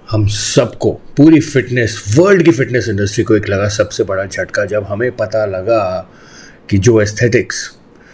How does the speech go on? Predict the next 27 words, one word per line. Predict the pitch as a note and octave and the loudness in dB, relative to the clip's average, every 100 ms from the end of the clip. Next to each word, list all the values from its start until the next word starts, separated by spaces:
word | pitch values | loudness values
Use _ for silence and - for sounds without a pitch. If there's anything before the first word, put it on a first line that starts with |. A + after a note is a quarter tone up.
| - - | -10 0
जो | G#2 | 2
बहुत | F#2 - - C3+ A2+ | 2 0 0 0 0
बड़े | F2+ G#2+ A2+ A#2+ G2 - - | 0 2 4 2 0 -6 -2
global | D#3 F#3 F3 A2 | 4 4 4 0
social | - A2+ B2 | 0 0 0
media | A#2 A2 | 0 2
influencer | G#2 G2+ F#2+ F#2+ - F#2+ | 0 0 0 0 0 0
हैं, | E2+ - - _ - - - - G2+ | -2 -10 -20 _ -20 -20 -20 -8 -2
उनकी | G2+ A#2 | 0 2
अचानक | G#2 G#2 F#2+ G2 | 2 0 0 -2
से | - G2 F#2+ - - D#2+ | 0 0 0 -4 -20 -4
डेथ | A#2 G#2+ | -2 -2
हो | F2+ | -6
गई। | C#2 A#1 - - - - - _ - - | -8 -14 -18 -20 -20 -20 -20 _ -20 -4
अब | G#2+ A2 A2 G#2+ G2 - - _ - | 0 2 2 2 0 -2 -14 _ -2
इतना | - C#3 D#3 E3 E3 | 2 4 4 2 0
shocking | - - D3 - C#3 | -4 2 2 2 0
news | A#2 A2+ G2+ | 2 0 0
थी, | A#2+ A2+ G2+ | 2 4 4
अ, | G2 G2 | 2 2
जब | G2 | 2
मुझे | G2 G#2+ A2 | 2 4 2
पता | A#2 A2 | 2 0
लगी, | G#2+ G2+ G#2 | 0 0 0
I | F#2+ | -2
had | F#2 | -2
to | - | -4